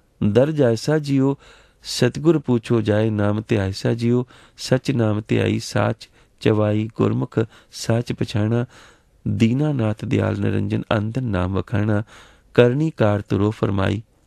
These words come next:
ਆਪ ਮੂਆ ਮਨ ਮਾਰੀ, ਨਾਨਕ ਨਾਮ ਮਹਾਰਸ ਮੀਠਾ, ਤ੍ਰਿਸ਼ਨਾ ਨਾਮ ਨਿਵਾਰੀ।" ਆਖਰੀ ਮੁਬਾਰਕ ਪੰਕਤੀਆਂ ਦੇ ਵਿੱਚ ਸਤਿਗੁਰੂ ਜੀ ਕਹਿੰਦੇ ਨੇ ਕਿ ਜਦੋਂ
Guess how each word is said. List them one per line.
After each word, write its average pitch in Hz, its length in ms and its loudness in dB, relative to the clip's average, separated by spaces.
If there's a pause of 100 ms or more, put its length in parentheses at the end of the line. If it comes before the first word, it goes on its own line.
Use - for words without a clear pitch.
(200)
ਆਪ 110 300 2
ਮੂਆ 101 360 -2
ਮਨ 98 260 -2
ਮਾਰੀ, 127 360 0 (380)
ਨਾਨਕ 104 460 0
ਨਾਮ 95 420 -2
ਮਹਾਰਸ 113 420 -2
ਮੀਠਾ, 98 360 -2 (360)
ਤ੍ਰਿਸ਼ਨਾ 127 360 -2
ਨਾਮ - 300 -4
ਨਿਵਾਰੀ।" - 380 -6 (760)
ਆਖਰੀ 113 340 0
ਮੁਬਾਰਕ 110 320 0 (100)
ਪੰਕਤੀਆਂ 117 460 -2
ਦੇ 120 80 -2
ਵਿੱਚ - 160 -6
ਸਤਿਗੁਰੂ - 420 -4
ਜੀ 120 100 -4
ਕਹਿੰਦੇ 113 240 0
ਨੇ 113 100 0
ਕਿ 113 200 -2 (560)
ਜਦੋਂ 120 320 2